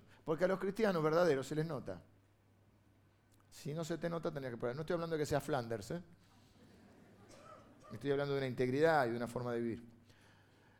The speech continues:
Entonces, "Sí, tú hablas como ellos", les dice. ¿Y qué hace Pedro para que no lo reconozca? Empieza a insultar. "Eh, que esto, que lo", no, no quiero dar ejemplo. <laughs> Pero quedó claro que no era Pedro. O parecía.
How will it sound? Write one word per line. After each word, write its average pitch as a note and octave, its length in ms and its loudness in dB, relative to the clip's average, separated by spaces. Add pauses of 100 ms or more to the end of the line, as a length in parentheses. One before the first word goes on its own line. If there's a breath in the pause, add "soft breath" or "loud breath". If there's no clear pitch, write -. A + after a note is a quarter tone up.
Entonces, B3 480 2 (340)
"Sí, - 400 2
tú C#4+ 200 8
hablas G3 380 6
como A#2 320 -2
ellos", G2 360 -6
les E2+ 120 -12
dice. E2 260 -14 (520 loud breath)
¿Y - 80 -4
qué B3+ 120 8
hace B3 180 6
Pedro G3 460 10
para C#3+ 220 8
que D3 80 0
no D3+ 80 4
lo D3+ 80 6
reconozca? C#3 380 0
Empieza F3+ 280 0
a - 20 0
insultar. D#3 480 -4 (1000)
"Eh, D4 300 -6
que - 260 -6
esto, - 200 -8
que - 80 -8
lo", - 120 -4
no, C3 160 -4
no C#3 140 -6
quiero C3+ 180 -2
dar A#2+ 100 0
ejemplo. G2+ 380 -4 (500 loud breath)
<laughs> - 1900 -14
Pero G3+ 300 4
quedó E3+ 240 4
claro F#3 360 4 (220)
que B3+ 120 -2
no C3+ 100 -2
era C3 160 0
Pedro. G2 300 -2 (580 loud breath)
O E3 200 8
parecía. B2 540 6